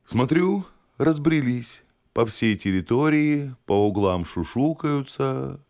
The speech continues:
шабаш планируют. Я, как полноправный грамотный правитель квартиры, не могу терпеть подобных безобразий.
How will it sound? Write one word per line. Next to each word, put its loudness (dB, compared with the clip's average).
шабаш -2
планируют. -8
Я, -4
как -8
полноправный 0
грамотный -2
правитель -2
квартиры, -2
не 2
могу 0
терпеть -2
подобных -2
безобразий. -4